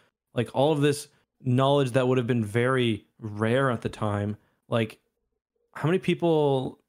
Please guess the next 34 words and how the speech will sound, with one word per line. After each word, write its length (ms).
I 80
can't 120
remember 220
if 180
the 120
word 160
Wookiee 440
said 220
in 300
A 60
New 180
Hope, 340
but 180
how 120
many 100
people 180
would 100
have 80
known 280
Chewbacca 520
was 200
a 40
Wookiee? 380
Or 240
specifically, 840
another 340
example 380
that 60
we 100
see 160
in 80
this 120
book 460
is 400